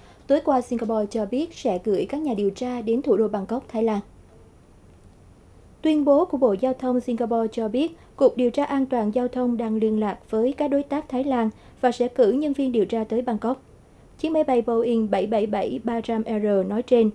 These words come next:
khởi hành từ London, Anh đến Singapore. Máy bay đã phải hạ cánh khẩn cấp xuống sân bay Suvarnabhumi ở Bangkok.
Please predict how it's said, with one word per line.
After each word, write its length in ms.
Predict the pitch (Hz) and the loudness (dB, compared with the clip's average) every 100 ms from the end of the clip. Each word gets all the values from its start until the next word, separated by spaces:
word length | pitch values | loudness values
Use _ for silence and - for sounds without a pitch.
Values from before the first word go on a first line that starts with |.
| - - | -4 -8
khởi 180 | - 240 | 0 2
hành 220 | 269 226 | 4 2
từ 280 | 220 220 214 | 2 2 2
London, 420 | 214 240 240 240 226 | 2 2 2 2 0
Anh 220 | 226 226 - - - | 0 0 -2 -8 2
đến 220 | 233 277 | 2 2
Singapore. 500 | - 233 220 214 208 - - - - - | 2 0 2 2 0 -6 -20 -20 -10 0
Máy 160 | 302 | 2
bay 240 | 330 285 247 | 2 2 2
đã 220 | 214 196 | 2 0
phải 260 | - 202 240 | -2 -2 0
hạ 160 | 214 | -2
cánh 220 | - 262 | -2 -4
khẩn 260 | - 247 202 | 0 -2 0
cấp 220 | 277 349 | 0 0
xuống 260 | - 277 330 | 0 -2 -2
sân 260 | - 247 233 | -2 -2 0
bay 340 | 240 233 220 - - | 0 0 -2 -6 -6
Suvarnabhumi 1000 | 262 233 233 226 220 214 226 220 233 220 - | -2 0 2 2 0 -2 -2 0 2 0 -2
ở 240 | 196 - 247 | -4 -4 -4
Bangkok. 400 | 214 233 311 | -2 0 -2